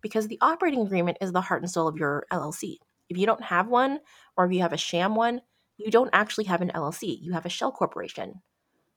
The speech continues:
And what that does is it removes that fence between your personal assets and your business liabilities and vice versa.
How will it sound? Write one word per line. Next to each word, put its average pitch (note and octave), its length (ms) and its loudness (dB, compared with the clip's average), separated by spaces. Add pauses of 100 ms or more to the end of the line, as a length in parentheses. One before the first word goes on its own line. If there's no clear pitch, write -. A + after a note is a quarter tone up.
And E3+ 320 4
what F3 140 2
that F3 160 0
does F#3+ 540 6
is D#3+ 260 2
it C#3+ 140 0
removes F3+ 480 0
that F3 200 0
fence G#3+ 460 -2
between F#3+ 500 -4
your D#3+ 220 0
personal F3+ 540 -2
assets A3+ 420 -2 (320)
and F#3 100 2
your F3+ 140 2
business D#3+ 340 0
liabilities B2 680 -8 (160)
and D#3 140 -2
vice C3 180 -2
versa. - 400 -6